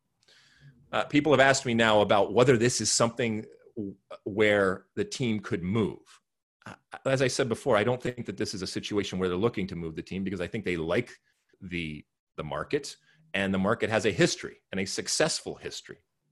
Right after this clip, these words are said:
So, look, this is not something that anybody predicted a week ago, uh, which is <laughs> why I say life moves pretty fast and, um, things change very, very fast.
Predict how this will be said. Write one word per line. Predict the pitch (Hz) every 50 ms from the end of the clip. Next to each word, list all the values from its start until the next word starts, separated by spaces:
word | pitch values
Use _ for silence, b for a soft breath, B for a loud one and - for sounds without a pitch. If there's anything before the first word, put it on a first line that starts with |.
| _ _ _ _ _ - B B B B B
So, | B - - 135 123 120 110 104 b b b b b b b b b _ _ _ _ _ _ _ _ _ _ _ _ _
look, | - 139 123 -
this | - 175 -
is | 151 127
not | 135 143 147 143
something | - - 135 135 - 131 123 117 110 101
that | 107 104 92 - - - - - - - - - _ _ _ _ _ -
anybody | 113 117 123 113 113 117 110 101 101 95
predicted | - - 101 90 - 120 123 123 120 - 123 117 104 107 - - -
a | 95
week | 95 104 127 135 131 -
ago, | 127 123 131 131 147 165 160 160 156 - _ _ _ _ _ _ _ - -
uh, | 107 101 101 101 - 104
which | 98 110 -
is | 107 98
<laughs> | -
why | 120 - -
I | 131 131
say | - - - - - 143 120
life | 120 120 135 143 - - - 127
moves | 143 135 123 117 - - B B B B B B B B B
pretty | - 143 139 139 131
fast | - 156 147 117 82 73 - - - - - -
and, | - 92 90 92 90 90 90 90 - b b b b b b b _ -
um, | 113 101 92 87 87 82 87 87 - _ _
things | - 120 117 117 113 -
change | - - 143 131 127 120 101 90
very, | 78 87 82 76 73 78
very | 76 71 62 65 71
fast. | - - 78 73 - - - - -